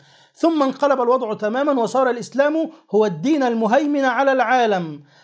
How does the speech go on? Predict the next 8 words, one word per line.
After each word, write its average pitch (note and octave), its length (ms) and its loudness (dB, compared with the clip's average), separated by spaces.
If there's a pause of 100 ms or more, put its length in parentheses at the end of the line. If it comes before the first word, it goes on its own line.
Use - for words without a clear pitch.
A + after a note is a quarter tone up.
فتعلم C4+ 640 0
العالم C#4 580 2
المسيحي C4+ 640 -2 (420)
حسن D4+ 380 -2
الأخلاق B3 680 0
وحسن B3+ 500 -4
معاملة A#3 520 0
النساء C#4 500 -2